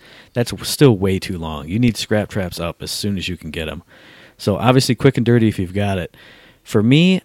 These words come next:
I would often go Short Fuse to the left,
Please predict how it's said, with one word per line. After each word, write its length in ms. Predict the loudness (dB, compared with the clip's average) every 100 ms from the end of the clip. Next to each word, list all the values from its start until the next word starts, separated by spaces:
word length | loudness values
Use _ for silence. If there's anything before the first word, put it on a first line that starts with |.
| -2
I 140 | 2
would 160 | 2 2
often 320 | 2 0 0 0
go 200 | 2 2
Short 320 | 2 2 2
Fuse 360 | 2 2 2
to 100 | 0
the 100 | -2 0
left, 400 | 2 0 -4